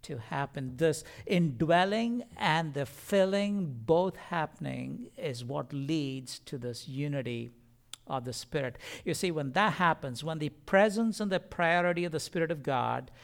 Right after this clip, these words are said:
happens, two unlikely people, two people, and he says, "How can this happen? How can they both be friends? How can they work together?"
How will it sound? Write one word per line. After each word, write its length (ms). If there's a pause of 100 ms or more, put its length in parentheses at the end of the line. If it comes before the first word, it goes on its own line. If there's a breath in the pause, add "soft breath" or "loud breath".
(180 soft breath)
happens, 560
two 260
unlikely 480
people, 400 (100)
two 220
people, 380
and 100
he 60
says, 300
"How 140
can 200
this 220
happen? 500 (240 loud breath)
How 160
can 400
they 200
both 380
be 160
friends? 400
How 140
can 200
they 140
work 480
together?" 500